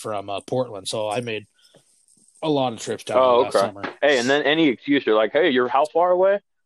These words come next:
Speaker 2: Oh, okay, I got a reason to ride my bike over there now.
Speaker 1: So now with your road glide, now, it, you know, are you more kinda set up towards a performance bag, or do you still kinda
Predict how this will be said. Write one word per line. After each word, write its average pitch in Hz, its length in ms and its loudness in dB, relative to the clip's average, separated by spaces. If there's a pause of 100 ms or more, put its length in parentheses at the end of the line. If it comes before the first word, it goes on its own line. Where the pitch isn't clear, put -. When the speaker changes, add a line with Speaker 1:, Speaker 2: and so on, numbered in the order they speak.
(120)
Speaker 2:
Oh, 151 120 2
okay, 139 180 0
I 104 120 2
got 117 180 0
a 110 80 0
reason 117 320 -2
to 98 80 -2
ride 104 240 0
my 104 160 -2
bike 104 240 0
over 80 180 -4
there - 240 -8
now. - 80 -20 (200)
Speaker 1:
So - 120 0
now 208 180 2
with 202 120 0
your 202 100 -4
road 202 200 0
glide, 156 200 -2
now, 156 160 0 (140)
it, 165 140 -8 (720)
you 160 100 -8
know, 165 80 0
are 170 80 2
you 208 140 -2
more 196 260 -2 (260)
kinda 175 200 -4
set 180 240 -2
up 180 120 -6
towards 170 240 -8
a 143 40 -16
performance 170 540 -6
bag, 190 280 -4
or 190 120 -4
do 160 100 -12
you 185 100 -6
still 180 340 -2
kinda 165 360 -6